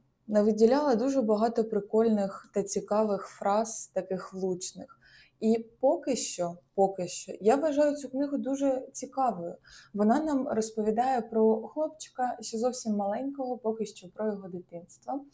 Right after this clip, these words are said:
Від лиця хлопчика він розказує про те, як, е, як він відчував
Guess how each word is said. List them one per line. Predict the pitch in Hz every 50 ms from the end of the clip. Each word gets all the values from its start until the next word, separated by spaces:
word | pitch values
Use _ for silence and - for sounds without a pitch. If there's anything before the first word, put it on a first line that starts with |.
| - - - - - _
Від | 233 254 285
лиця | 269 247 233 226 - 233 226
хлопчика | 226 - 196 185 180 180 - - - - 196
він | 196 220 214 214
розказує | 202 196 - - 208 208 196 196 202 190 185
про | 190 - 202 196
те, | 202 - 262 294 330 320 - - - - - _ _ _ -
як, | 214 226 240 240 240 - - _ -
е, | 220 220 220 214 208 214 - _ _
як | 208 254 285 277 277 277
він | 262 247 226 202
відчував | 202 202 202 - - 202 190 202 208 214 208 - -